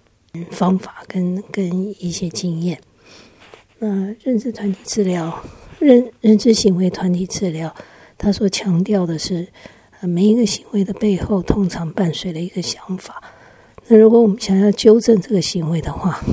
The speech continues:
必须要从改变想法开始，而不是单纯的只从行为去着手。那过动症的小朋友常常，呃，做事情较为冲动，所以他的思考的这个层面，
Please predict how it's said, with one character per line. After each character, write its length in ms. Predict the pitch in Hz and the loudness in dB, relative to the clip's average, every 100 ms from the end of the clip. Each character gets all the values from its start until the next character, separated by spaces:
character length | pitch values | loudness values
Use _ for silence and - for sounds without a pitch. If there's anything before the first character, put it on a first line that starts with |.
| - - | -4 -6
必 120 | - 180 | -2 -2
须 160 | - | 0
要 180 | 196 180 | -2 -2
从 340 | - - 170 180 | -4 -4 -4 -4
改 200 | 175 160 | -6 -8
变 240 | 208 180 | -4 -4
想 260 | 139 165 175 | -4 -8 -10
法 200 | 180 165 | -10 -12
开 200 | - 185 | -8 -6
始， 200 | - 208 | -6 -8
而 60 | 180 | -6
不 120 | 202 | -6
是 160 | 185 190 | -4 -6
单 280 | - 208 | -2 0
纯 220 | 208 - 175 | 0 -2 -4
的 140 | 180 | -6
只 200 | 175 190 | -8 -8
从 260 | 185 185 175 | -8 -8 -8
行 340 | - 190 175 185 | -6 -6 -6 -6
为 200 | 185 170 - - - - - _ | -8 -10 -14 -20 -20 -20 -20 _
去 200 | - 190 | 0 0
着 260 | 165 185 160 | 2 -2 -2
手。 320 | - 202 - - _ _ _ _ | -2 -4 -6 -14 _ _ _ _
那 260 | - 220 202 | 0 4 4
过 160 | 196 254 | 4 6
动 200 | 240 220 | 6 6
症 160 | 220 | 4
的 80 | 185 | 2
小 200 | 180 175 | 0 -6
朋 180 | 175 196 | -4 0
友 120 | 185 | 0
常 260 | 170 - 170 | -2 -4 -6
常， 300 | - 175 170 - - - - | -4 -4 -4 -4 -6 -8 -10
呃， 240 | 240 - - - | -16 -14 -14 -6
做 140 | 175 190 | 0 0
事 160 | - | 0
情 200 | 185 190 | -6 -8
较 200 | 190 208 | -8 -6
为 120 | 175 170 | -4 -6
冲 300 | - - 185 | -8 -8 -8
动， 260 | - 185 180 | -6 -8 -8
所 200 | - 190 | -8 -4
以 140 | 175 - - - - _ _ | -6 -8 -20 -20 -20 _ _
他 340 | - 180 170 185 | -6 -4 -4 -4
的 260 | 190 170 | -4 -6
思 240 | 175 - 202 | -6 -6 -6
考 260 | - - | -8 -10
的 140 | 170 170 | -10 -10
这 160 | 190 | -8
个 140 | 180 170 | -6 -6
层 200 | - 170 | -8 -4
面， 260 | 185 196 | -2 -2